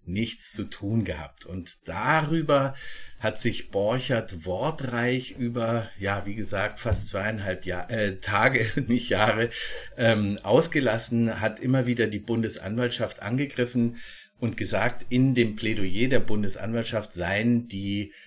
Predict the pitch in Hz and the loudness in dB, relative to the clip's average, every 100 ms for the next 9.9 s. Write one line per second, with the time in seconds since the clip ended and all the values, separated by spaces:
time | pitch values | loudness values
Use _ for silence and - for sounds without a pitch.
0 | - - 107 127 - 110 107 110 107 - | -16 -2 2 2 2 0 0 -4 -6 -6
1 | 95 87 - 95 101 101 - 104 - - | -6 -6 -6 -6 -6 -8 -6 -6 -8 -8
2 | 101 - 104 - 107 107 95 90 107 151 | -8 -4 -4 -4 -6 -6 -6 -6 -2 -2
3 | 156 127 127 139 139 - 107 82 87 113 | 0 0 2 0 -4 -4 -6 -4 0 4
4 | 175 160 151 117 110 127 - 120 120 113 | 6 6 4 4 2 0 -2 -4 -4 -6
5 | 87 95 98 87 87 104 135 110 98 101 | -2 -2 -2 -4 -2 2 4 4 6 6
6 | 110 156 185 143 - 139 127 120 113 110 | 6 6 6 6 6 4 4 4 2 2
7 | 151 - 147 107 80 - - 92 110 123 | 0 -2 -2 -2 -2 -8 -10 -4 0 0
8 | 101 - 95 95 92 - 95 104 87 85 | 0 -4 -6 -6 -6 -4 -4 -4 -4 -4
9 | 85 139 - 104 87 101 - 113 | -2 -2 -4 -10 -8 -8 -4 -4